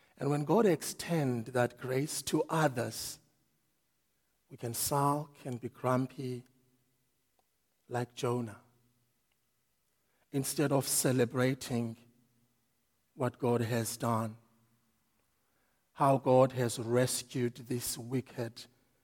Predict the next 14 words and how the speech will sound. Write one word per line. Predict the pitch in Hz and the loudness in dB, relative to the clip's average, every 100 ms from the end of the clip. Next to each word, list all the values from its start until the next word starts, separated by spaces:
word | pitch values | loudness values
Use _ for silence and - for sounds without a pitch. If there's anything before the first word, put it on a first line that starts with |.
| _ _ _ | _ _ _
Nineveh | 127 127 120 113 110 117 - - _ _ _ _ _ _ _ _ _ | 4 6 6 2 -2 -2 -10 -20 _ _ _ _ _ _ _ _ _
and | 113 107 | -2 -2
brought | 107 117 120 117 | 2 4 4 0
it | 117 - - - _ _ _ _ _ _ _ _ | -8 -10 -14 -14 _ _ _ _ _ _ _ _
to | - | -8
him, | 120 113 117 117 - _ _ _ _ _ _ _ _ _ _ _ _ _ _ _ _ _ - | -4 -2 -4 -6 -16 _ _ _ _ _ _ _ _ _ _ _ _ _ _ _ _ _ -2
and | 117 | -2
brought | 110 143 160 | 4 6 6
it | 170 | 6
in | 139 135 131 127 143 - - _ _ _ _ _ _ | 4 4 4 2 -2 -12 -20 _ _ _ _ _ _
from | - 135 117 | -6 0 2
it | 120 113 | 0 0
being | 120 117 117 | 4 6 6
lost, | 113 117 113 - - - | 6 6 4 0 -14 -16